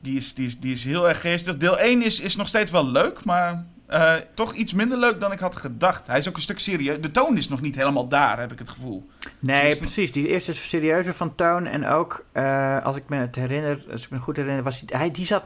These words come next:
Speaker 2: ook meer in, in die soort, eh, tienerhorror, eh, golf van de jaren negentig nog. En daarna werd het meer ge-, gericht op, op leuke splatter. En, eh, en, en di-,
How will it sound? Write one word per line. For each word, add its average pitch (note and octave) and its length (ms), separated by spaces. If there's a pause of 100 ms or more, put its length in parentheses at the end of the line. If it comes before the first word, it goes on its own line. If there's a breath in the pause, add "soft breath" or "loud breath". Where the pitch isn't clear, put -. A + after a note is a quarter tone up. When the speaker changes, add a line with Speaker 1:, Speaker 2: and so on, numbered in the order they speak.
Speaker 2:
ook F#3 120
meer F#3 260
in, D#3+ 260
in D3+ 120
die D#3 140
soort, D3 560 (120)
eh, B2 60 (520)
tienerhorror, D3+ 800 (280)
eh, A#2+ 260
golf D3 560
van C#3 180
de C3+ 80
jaren B2+ 280
negentig C#3+ 460
nog. G#2 360 (840 loud breath)
En B2 480 (320)
daarna C3+ 640
werd D3+ 180
het D3 140
meer D3 460 (1000)
ge-, - 240
gericht C#3 520
op, B2 260
op B2+ 180
leuke B2+ 320
splatter. C3 640
En, A2 280
eh, G#2 360
en, G#2+ 260
en G#2 440
di-, A#2+ 340